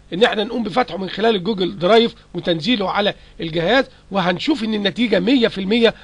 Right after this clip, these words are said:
بمشيئة الله بدون اي مشاكل مع حضراتكم. بعد الانتهاء من عملية التنزيل هنضغط ونختار عرض في مجلد، او نذهب الى مجلد الدوكيومنت، ومن الدوكيومنت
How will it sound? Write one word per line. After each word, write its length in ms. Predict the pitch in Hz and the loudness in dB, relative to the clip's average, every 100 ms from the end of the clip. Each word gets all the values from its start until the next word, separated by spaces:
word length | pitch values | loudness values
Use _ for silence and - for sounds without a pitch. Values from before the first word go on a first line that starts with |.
| - - | -16 -6
بمشيئة 380 | 175 196 269 175 | -2 -2 -2 0
الله 140 | 220 | 0
بدون 340 | 185 175 226 - | 0 -2 -4 0
اي 320 | 190 214 185 - - - | 4 4 2 -8 -20 -6
مشاكل 480 | 165 196 214 - 185 | -2 2 0 0 2
مع 260 | 190 196 - - | 6 4 4 -8
حضراتكم. 460 | - 226 214 156 - - - - - - - - - - - - - - - - - _ _ - - - - - _ - - | 2 4 4 2 -4 -20 -20 -20 -20 -20 -20 -20 -20 -20 -20 -20 -20 -20 -20 -20 -20 _ _ -20 -20 -20 -20 -20 _ -20 0
بعد 300 | 330 247 196 | 6 6 6
الانتهاء 500 | 190 190 202 254 180 | 4 4 6 6 6
من 120 | 190 | 4
عملية 380 | 165 175 214 175 | 2 2 0 -4
التنزيل 560 | - 196 175 277 349 170 | -6 -4 0 0 0 -2
هنضغط 420 | 202 226 208 302 - - - - | 0 0 0 -4 -4 -20 -20 -4
ونختار 440 | 175 185 - 226 | -2 -2 4 4
عرض 320 | 175 202 185 151 | 6 4 2 -2
في 360 | - 185 165 - - - 156 | -2 0 0 -6 -20 -16 -8
مجلد، 500 | 156 196 269 339 - | 0 2 2 0 0
او 180 | 220 | -2
نذهب 340 | 220 254 185 - | 0 0 -2 -2
الى 260 | 202 202 | 2 4
مجلد 380 | 165 160 208 165 | 4 2 2 0
الدوكيومنت، 640 | 139 143 160 160 233 - 170 | -4 -12 -6 -2 -2 -2 -6
ومن 100 | 170 | -8
الدوكيومنت 720 | 143 - 160 220 254 - | -8 -8 -2 0 0 -4